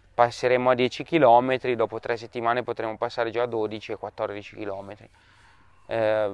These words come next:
è stata la stessa cosa che ho fatto io, per assurdo le mie uscite erano sempre di dieci chilometri, piano piano le ho portate almeno a sedici chilometri e adesso faccio sempre ottanta minuti di corsa lenta, quindi ci vuole solamente un po' di adattamento.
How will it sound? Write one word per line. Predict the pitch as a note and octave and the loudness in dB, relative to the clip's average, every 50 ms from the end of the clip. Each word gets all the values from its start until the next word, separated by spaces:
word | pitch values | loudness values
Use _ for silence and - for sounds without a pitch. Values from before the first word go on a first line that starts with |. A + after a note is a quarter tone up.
| G2 - G2 E2+ - | -6 -12 -14 -14 -14
è | - | -4
stata | - - D3+ D3+ | 0 2 4 8
la | D3+ D3 D3+ | 8 8 8
stessa | - - D#3 C3+ D3+ | 8 4 2 2 4
cosa | C#3+ D#3 D#3 D3+ | 4 6 6 6
che | D3 - | 6 4
ho | D3 C#3 | 4 6
fatto | - D#3+ D#3 - - D#3+ | 8 8 8 8 6 2
io, | D#3 D3 D3+ D3+ | 4 4 4 4
per | - E3 C#3+ | 6 6 4
assurdo | C3+ C3 - - D3 D3 D3 C3+ D3 C#3+ C#3+ C#3+ D3 C#3+ | 4 2 2 0 0 0 2 4 6 6 8 10 10 8
le | C#3 C#3 | 8 6
mie | C3 B2+ B2+ | 2 0 -2
uscite | B2+ - - C#3+ - C#3 | -4 -4 -6 -2 0 0
erano | B2 B2 | 0 0
sempre | A#2+ - C#3 B2 A#2+ C3+ | -2 -4 -6 -4 -4 -4
di | B2 A#2+ B2 B2 | -4 -4 -6 -6
dieci | B2 C3 B2+ - - C3+ | -4 -6 -6 -6 -8 -4
chilometri, | C#3 D3+ D3+ D3 C3 C3 C3+ C#3 C3 - C#3 C#3+ C#3+ C3+ - - - - - - _ _ _ - A2 - _ _ | 0 4 6 8 8 6 6 2 0 0 0 0 0 -2 -6 -12 -20 -20 -20 -20 _ _ _ -20 -20 -20 _ _
piano | - D3 D3 C#3+ D#3 D#3 | 6 8 8 10 8 6
piano | - D3 C#3+ C#3 C#3+ D3+ | 4 4 6 6 8 6
le | D3 | 6
ho | C3+ | 6
portate | - B2 B2 - - B2 - - C3 | 6 4 2 2 2 0 2 6 6
almeno | B2+ B2 B2 B2+ C3 C#3 C#3 C3+ B2+ | 6 6 6 2 0 0 2 2 0
a | A#2+ | 0
sedici | - - C3 B2+ B2+ - D3 | 0 -2 -4 -4 -6 -8 -8
chilometri | - - D#3 B2 A2+ A2+ A#2 A#2 A#2 A2+ - A#2+ | -2 0 4 6 6 6 4 2 0 0 2 2
e | |
adesso | A#2 A2+ A2 A2 G#2+ A2+ | 2 2 2 0 -2 -4
faccio | A2 - G#2+ G#2+ - - | -4 -4 -4 -4 -4 -10
sempre | G#2+ - - G#2+ G2+ - A2 | -14 -12 -12 -10 -8 -6 -6
ottanta | G#2+ - - A2+ A2 A2 G#2+ A2 | -6 -4 -4 -6 -6 -4 -6 -6
minuti | A2 A2 G#2 G#2 G2 - G2+ | -6 -6 -8 -8 -10 -12 -14
di | G#2 | -12
corsa | - - G#2 G#2 - - A#2 | -8 -8 -8 -8 -6 -6 -4
lenta, | G#2+ G#2 G2+ G2 F#2+ G2 G2 - | -2 -2 -4 -4 -6 -10 -16 -18
quindi | G2 G2+ G#2+ G#2+ G#2 G2+ G2 F#2 F#2+ F2+ - _ _ _ _ _ _ _ _ _ _ _ _ _ _ _ _ _ - - - - - - _ | -18 -18 -16 -14 -14 -14 -14 -16 -18 -18 -20 _ _ _ _ _ _ _ _ _ _ _ _ _ _ _ _ _ -20 -20 -20 -20 -20 -20 _
ci | - - A#2+ | -6 2 4
vuole | B2+ B2+ B2 | 6 6 6
solamente | - - C3 B2+ C3 C3 B2 - | 4 2 0 0 0 -2 -4 -4
un | C3+ B2 | -2 2
po' | - C3+ | 4 4
di | B2+ C3 | 6 6
adattamento. | B2+ B2+ C3 - - D3+ C#3+ C#3+ C3+ C3+ C#3 C3+ - - D3+ D3 | 6 4 4 6 4 4 4 2 0 -2 -4 0 2 2 2 2